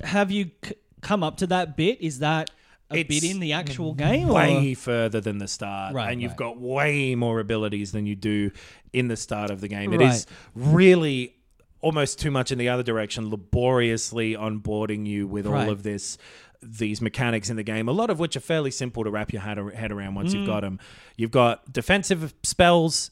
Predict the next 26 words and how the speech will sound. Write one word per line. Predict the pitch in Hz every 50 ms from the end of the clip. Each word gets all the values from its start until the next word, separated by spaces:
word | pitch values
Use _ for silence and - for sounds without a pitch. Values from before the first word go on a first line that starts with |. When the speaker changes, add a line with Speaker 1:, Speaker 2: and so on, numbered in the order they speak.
| _ -
Speaker 2:
and | 131 127 123 120 117
attacking | - - 135 127 117 - - 104 95
spells. | - - - 98 90 78 80 87
You've | 101 101
got | - 117 110 -
this, | 113 107 - - -
the, | - - 110 101 92 -
the | 110 101 95 87
bracelet | - - 117 120 113 - - 117
on | 113 110 110
your | 104 104 104
arm | 104 104 101 104
that | 98 98
allows | 98 101 101 101 104 101 98 -
you | 104 98
to, | 90 - - - 110 98 98 98
um, | 95 92 92 90 87 90 90 90 - _ - - - - _ _ _ _ _ _ _ _ _ _ -
p-, | - - 113 113 107 107
use | 104 107 110 107 113
magic, | 113 110 107 92 110 113 113 - - - - _ -
frickin' | - - 110 - - 117
magic, | 113 110 107 104 104 98 110 107 104 -
Speaker 1:
Mm-hmm. | - 151 139 135 156 180 208 - _ _ - -
Speaker 2:
and, | 113 113 107 107 107 104 104 101 92 - - - _ _ -
uh, | 107 110 110 107 107 107 104 104 101 104 104 98 - _ _ _ _ _ _ _ _ -
they | - 143 135 117 110 156 151 156 160 160 160 160 160 160 156 156 156 156 156 -